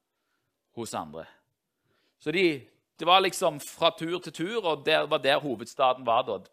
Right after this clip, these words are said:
hvor enn kongen var. Og forskjellige stormenn hadde da veitslerett rundt på sine gårder, eller på gårdene som var unna de. Det var liksom måten man betalte skatten på.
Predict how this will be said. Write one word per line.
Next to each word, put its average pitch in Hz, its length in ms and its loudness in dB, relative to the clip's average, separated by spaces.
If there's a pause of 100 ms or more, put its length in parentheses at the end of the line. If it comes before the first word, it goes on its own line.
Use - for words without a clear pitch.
(200)
hvor 113 160 0
enn 120 160 -4
kongen 98 380 -10
var. 85 220 -8 (1300)
Og 131 140 -12
forskjellige 151 340 2
stormenn 143 320 -4
hadde 131 240 2
da 123 300 2
veitslerett 131 680 -2
rundt 120 260 -10
på 117 100 -16
sine 104 320 -10
gårder, 90 480 -6
eller 107 200 0
på 120 120 -6
gårdene 95 440 -2
som 113 120 -12
var 98 120 -2
unna 87 320 -6
de. 82 140 -18 (340)
Det 151 100 4
var 165 140 8
liksom 160 240 -2
måten 135 280 0
man 139 160 0
betalte 123 520 -4
skatten - 560 -12
på. 80 160 -6